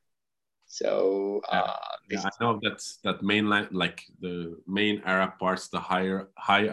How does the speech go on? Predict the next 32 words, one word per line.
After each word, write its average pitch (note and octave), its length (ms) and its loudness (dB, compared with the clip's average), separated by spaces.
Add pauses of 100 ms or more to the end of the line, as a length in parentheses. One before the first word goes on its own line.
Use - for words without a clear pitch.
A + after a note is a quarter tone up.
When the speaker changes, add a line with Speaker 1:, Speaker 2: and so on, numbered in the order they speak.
Speaker 2:
Arab F#2 200 4
speakers, G2+ 460 -4
they F2+ 180 0
don't F#2+ 200 -2
understand E2+ 320 -4
Algerian, F#2 440 -4 (560)
but F#2 180 -2
you A2 80 6 (100)
understand F#2 440 2
Speaker 1:
Mm-hmm. - 340 -2
Speaker 2:
Arab F2 180 4 (280)
speakers, - 680 -8
from F2+ 200 -4
what E2 100 0
I E2 60 2
Speaker 1:
That's F2 100 -2
Speaker 2:
know. A2+ 160 -6
Speaker 1:
true. G2 80 -8
Speaker 2:
Do G2+ 60 0 (100)
you B2 60 -6 (140)
speak, A2+ 280 2 (680)
uh, E2+ 220 -2 (160)
High G#2+ 200 6
Arab? G2+ 380 4 (1700)
Speaker 1:
Yes, - 500 -2
اللغة A#2+ 220 -2
الفصحى, G3+ 460 -8 (100)
yeah. C3 220 0 (520)
Speaker 2:
Uh, D#2 160 -10
can G2 160 2
Speaker 1:
Yeah. - 40 2
Speaker 2:
you, A2+ 60 0